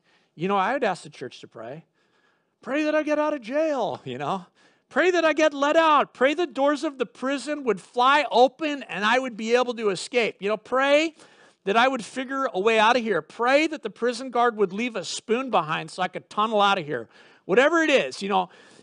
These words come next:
And Paul asks them to pray, not for those things, but to pray for open doors, not for the open doors of the prison, but for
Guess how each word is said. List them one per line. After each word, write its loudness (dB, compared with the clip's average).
And -6
Paul 6
asks 4
them -2
to -8
pray, 0
not 2
for -4
those 0
things, -12
but -12
to -8
pray -2
for -8
open -4
doors, -2
not -6
for -8
the -8
open -4
doors -6
of -18
the -12
prison, -10
but -10
for -16